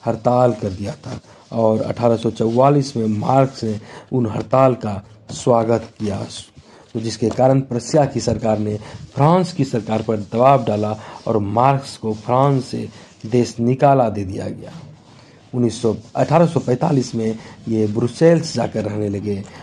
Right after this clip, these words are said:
और इस बीच मार्क्स ने एंगल के साथ मिलकर कई एक रचना को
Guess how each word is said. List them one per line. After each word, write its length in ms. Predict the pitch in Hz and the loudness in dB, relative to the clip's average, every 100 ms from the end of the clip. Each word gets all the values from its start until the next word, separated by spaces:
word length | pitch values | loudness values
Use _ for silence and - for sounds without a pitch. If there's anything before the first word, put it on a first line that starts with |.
| - | -2
और 440 | 123 160 226 233 - - - - - - - - - - - - _ - - - | 4 6 6 2 -6 -18 -20 -20 -20 -20 -20 -20 -20 -20 -20 -20 _ -20 -20 -6
इस 200 | 139 - 117 | -6 -4 -2
बीच 240 | 110 110 | -2 -2
मार्क्स 520 | 104 113 113 104 - | 0 2 2 0 -6
ने 240 | 123 104 104 | -6 -4 -6
एंगल 580 | - - 135 143 131 | -6 -4 -2 0 0
के 200 | 110 117 | -2 -6
साथ 420 | 117 131 - - 113 | -8 -6 -8 -8 -4
मिलकर 400 | 123 117 104 101 - - _ | -4 -4 -10 -10 -18 -20 _
कई 200 | 123 120 107 | -2 0 -2
एक 200 | 104 - - - - | -4 -6 -16 -14 -4
रचना 420 | 110 120 139 113 | -2 0 0 0
को 240 | - 98 | -2 -8